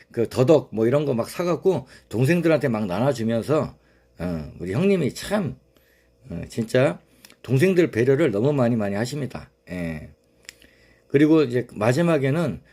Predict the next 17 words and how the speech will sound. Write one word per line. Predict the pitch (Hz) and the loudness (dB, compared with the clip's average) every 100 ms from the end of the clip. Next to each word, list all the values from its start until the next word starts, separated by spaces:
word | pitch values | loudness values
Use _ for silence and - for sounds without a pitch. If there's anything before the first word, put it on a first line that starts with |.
| - | -6
해인사를 | 185 196 180 156 | 0 2 2 0
다녀오고 | 101 110 123 110 127 | 0 0 2 0 -2
나서, | 85 82 123 190 254 _ _ _ _ _ _ | -4 -2 0 0 -4 _ _ _ _ _ _
어, | 95 90 87 82 80 - | -8 -4 -4 -4 -8 -2
어디서 | 107 135 139 | 2 4 2
모였냐면, | 113 123 117 110 117 151 82 - _ _ _ _ _ | 4 4 2 -2 -2 -4 -6 -12 _ _ _ _ _
어, | 92 92 87 85 87 | -12 -10 -8 -10 -2
어딘지는 | 110 147 196 208 | 2 4 6 4
기억이 | 143 156 160 139 | 4 2 2 0
잘 | 143 123 | 0 0
안 | 107 | 0
나는데 | 117 110 | -2 -4
구미에 | - 175 196 170 147 135 | 0 4 4 4 2 0
가서, | 120 82 113 147 - _ _ _ | -2 -2 -2 -2 -4 _ _ _
구미까지 | - 160 165 165 135 127 110 | -2 0 2 4 2 2 -2
이동해서 | 127 131 135 156 220 _ _ _ | 0 0 0 -2 -4 _ _ _
구미에서 | - 131 139 110 160 226 | -2 2 2 2 0 -2